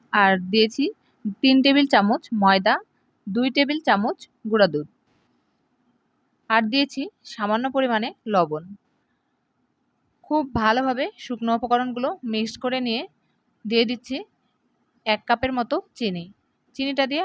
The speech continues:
আবার একটু মিক্সড করে নিয়ে দিয়ে দিচ্ছি বড় সাইজের দুইটা ডিম। হাত দিয়ে খুব ভালোভাবে মাখিয়ে নেব। মাখানো হয়ে গেলে দিয়ে দিচ্ছি হাফ চা চামচ ভ্যানিলা এসেন্স।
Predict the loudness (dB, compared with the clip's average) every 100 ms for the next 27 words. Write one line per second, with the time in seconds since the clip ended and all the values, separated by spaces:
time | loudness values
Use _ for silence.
0 | -2 0 0 -2 -8 -14 -10 -6 -6 -6
1 | -4 -4 -2 -4 -6 -12 _ _ -6 -4
2 | -4 -6 -10 -10 0 0 0 -2 -2 -2
3 | -4 _ -6 -2 0 -2 -6 -10 -20 _
4 | _ _ _ _ _ _ _ -2 -2 -2
5 | -10 -10 -14 -12 -8 -4 -2 0 -2 -2
6 | -8 _ -4 -4 -4 -6 -4 -8 -12 _
7 | _ _ _ _ _ _ _ _ _ _
8 | _ _ _ _ _ _ -2 0 0 0
9 | 0 -2 -2 -4 -4 -4 -6 -8 -12 -12
10 | -4 -4 -2 -6 -4 -6 -6 -4 -2 -4
11 | -6 -10 -16